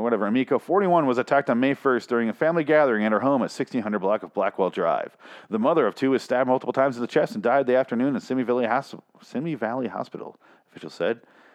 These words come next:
It's just, it's just sad. I don't really wanna make fun of her. She's dead. Again, this kid's a sack of shit as well. I would rather he have killed that guy from the last article, Michael. That would've been, that would've been a good call. Could've t-, you know, still had this article, and then his death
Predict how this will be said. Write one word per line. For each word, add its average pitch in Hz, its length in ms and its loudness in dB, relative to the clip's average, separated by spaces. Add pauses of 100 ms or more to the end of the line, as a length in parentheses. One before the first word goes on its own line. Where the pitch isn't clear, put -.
(160)
It's 95 200 -8
just, - 220 -10
it's 87 140 -10
just 80 180 -12
sad. 95 240 0
I 76 60 0
don't 80 140 -4
really 80 120 -6
wanna 80 100 -4
make 78 160 -8
fun 82 140 -8
of 78 80 -6
her. 87 140 -4
She's 110 180 -18
dead. 87 300 -4 (680)
Again, 156 280 2
this 127 160 -2
kid's 120 180 2
a 117 60 0
sack 117 240 0
of 107 80 -6
shit 117 160 0
as 87 100 -2
well. 92 360 0 (360)
I 139 80 0
would 196 160 4
rather 147 240 4
he 143 120 2
have 131 160 0
killed 135 260 2
that 92 180 0
guy 117 140 2
from 110 100 -8
the 87 80 -2
last 101 260 0
article, 78 280 -2
Michael. 90 420 -2 (380)
That 104 80 2
would've 127 140 2
been, 90 120 0
that 87 160 -6
would've 120 180 2
been 92 120 -2
a - 20 -8
good 82 140 -4
call. 87 240 0
Could've - 180 -4 (140)
t-, - 40 -12
you 95 100 -8
know, 73 140 -10 (380)
still 117 240 0
had 104 80 2
this 120 160 0
article, 101 460 2
and 107 80 -2
then - 520 -8
his 117 160 -4
death 87 240 -2